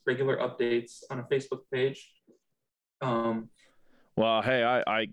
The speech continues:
Speaker 2: think I can speak for all, uh, fans of the Falconer score that we really appreciate what you're doing and understand it. I mean, as an audio engineer myself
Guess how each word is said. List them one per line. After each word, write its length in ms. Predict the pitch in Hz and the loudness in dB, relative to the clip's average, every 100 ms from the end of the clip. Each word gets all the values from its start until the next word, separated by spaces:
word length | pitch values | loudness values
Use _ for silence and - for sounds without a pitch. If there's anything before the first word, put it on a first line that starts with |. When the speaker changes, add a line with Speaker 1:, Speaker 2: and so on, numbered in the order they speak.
| - | 0
Speaker 2:
think 160 | 131 | 2
I 100 | 117 | 4
can 120 | 117 104 | 2 0
speak 300 | - 110 - | 0 0 2
for 100 | 104 | 2
all, 540 | 104 104 98 90 - _ - - | 2 2 2 0 -6 _ -10 -2
uh, 140 | 92 | -2
fans 380 | - 107 98 92 | 0 0 2 2
of 160 | 95 98 | 0 2
the 180 | 92 | 0
Falconer 460 | - 98 92 98 87 | 0 -2 0 0 0
score 480 | - 104 92 90 87 _ _ - - - | 0 0 2 2 -2 _ _ -20 -12 -2
that 460 | 95 90 - - - - - _ - | 0 0 0 -2 -4 -6 -10 _ -6
we 320 | 95 92 85 | -2 0 0
really 280 | 85 92 90 | 0 0 0
appreciate 460 | 82 92 - 92 87 | -2 -4 -2 -4 -2
what 140 | 85 | -4
you're 60 | 92 | -2
doing 340 | 95 101 85 - _ _ _ _ _ _ 120 | 0 0 -2 -10 _ _ _ _ _ _ -4
and 120 | 123 | -2
understand 760 | 139 139 127 - 139 127 113 95 | 0 0 -2 -2 0 2 2 2
it. 160 | 67 - - - | 0 -4 -12 -2
I 80 | 127 | 2
mean, 160 | 131 | 2
as 140 | 135 127 | 2 2
an 100 | 117 | 2
audio 280 | 127 123 | 4 4
engineer 360 | 120 101 107 104 | 4 4 2 4
myself 560 | 101 92 - 90 - | 2 0 0 0 -2